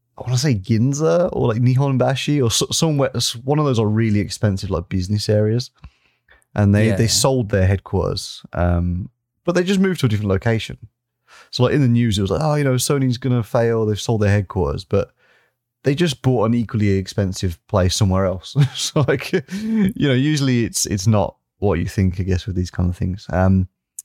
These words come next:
Speaker 1: but, uh, yeah, we've got the, uh, the statement here from Konami saying, uh, Due to timing, we will not be ready to present at E three this year.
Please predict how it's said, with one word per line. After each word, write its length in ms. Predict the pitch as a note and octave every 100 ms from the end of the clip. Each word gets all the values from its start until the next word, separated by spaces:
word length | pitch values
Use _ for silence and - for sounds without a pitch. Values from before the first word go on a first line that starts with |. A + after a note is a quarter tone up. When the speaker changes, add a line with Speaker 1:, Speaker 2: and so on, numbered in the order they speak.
| _ _ - _ _ _
Speaker 1:
but, 260 | D3+ C3+ -
uh, 180 | C3 C3
yeah, 180 | C#3+ C3
we've 120 | C3+
got 120 | F3+
the, 140 | D#3+ C3+
uh, 680 | A#2+ A2 G#2+ G2+ G2 F#2+ -
the 80 | G#2
statement 420 | - B2+ A#2+ G#2+
here 140 | G#2+
from 160 | F#2 F#2+
Konami 560 | - F#2 G#2 A#2+ C3
saying, 380 | A#2 G2+ F#2+ F2
uh, 120 | E2
Due 160 | F2+ C#3+
to 120 | -
timing, 420 | - A2+ B2 C3
we 100 | A#2
will 120 | G#2+ G#2+
not 220 | B2+ -
be 100 | A2+
ready 220 | G#2 G2
to 100 | -
present 380 | G#2 F#2+ F2+ -
at 120 | -
E 140 | G#2 G#2+
three 260 | - A#2
this 220 | A2+ A2
year. 240 | B2+ A#2+